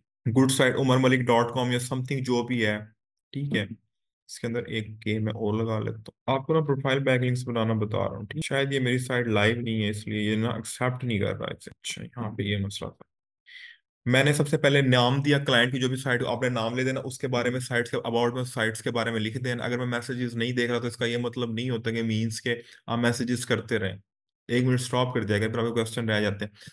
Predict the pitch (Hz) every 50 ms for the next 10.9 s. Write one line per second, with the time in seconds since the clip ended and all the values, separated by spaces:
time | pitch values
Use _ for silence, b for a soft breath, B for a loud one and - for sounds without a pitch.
0 | B - 135 139 143 156 156 151 143 139 135 143 135 139 143 143 143 - 143 139
1 | 143 143 139 139 139 139 165 160 - 147 143 139 139 147 143 - 143 135 131 135
2 | 143 139 139 127 147 143 143 131 127 127 127 139 131 - 135 127 120 131 139 127
3 | 131 143 147 143 151 143 143 147 147 151 143 135 127 131 - 131 127 127 - 127
4 | 123 120 113 107 107 110 113 113 113 110 B B B B B _ 127 131 127 139
5 | 135 131 131 139 143 139 135 135 139 139 131 127 127 131 127 131 131 127 127 120
6 | 120 120 123 127 131 127 127 123 123 117 120 120 120 120 123 123 123 127 127 127
7 | 123 127 123 120 120 117 117 123 127 127 127 127 127 - - 123 127 127 131 131
8 | 127 131 123 117 - 117 110 120 117 123 131 135 127 131 139 131 127 127 123 131
9 | 123 123 123 113 110 110 117 123 127 127 123 120 117 120 - 131 - - - 131
10 | 135 135 131 - 117 117 113 131 131 127 131 123 120 127 123 127 123